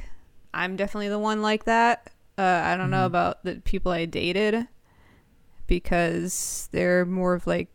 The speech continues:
Speaker 1: go with the flow type of feel. But my last date I was on, we went roller, not roller skating, ice skating. And, um,
Speaker 2: That sounds fun.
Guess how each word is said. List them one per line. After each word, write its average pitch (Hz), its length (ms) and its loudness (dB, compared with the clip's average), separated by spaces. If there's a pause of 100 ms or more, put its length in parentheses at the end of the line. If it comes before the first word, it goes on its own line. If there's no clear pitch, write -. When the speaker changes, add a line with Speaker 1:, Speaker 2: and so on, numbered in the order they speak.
Speaker 1:
go 175 260 0
with 175 180 -4
the - 100 -4
flow 180 340 -2
type 185 300 -4
of 190 100 -4
feel. 214 540 0 (2000)
But 170 400 4 (460)
my 190 240 2
last 170 440 0
date 175 200 -4
I 123 80 -6
was 180 180 -10
on, 175 520 -10 (400)
we 208 100 -8
went 185 300 -6 (160)
roller, 190 360 0 (160)
not 185 280 -10
roller - 260 -10
skating, - 500 -14
ice 196 220 -4
skating. 190 560 -2 (520)
And, 185 260 -8
um, 175 480 -12 (1120)
Speaker 2:
That 165 140 -4
sounds 175 240 0
fun. 160 460 -2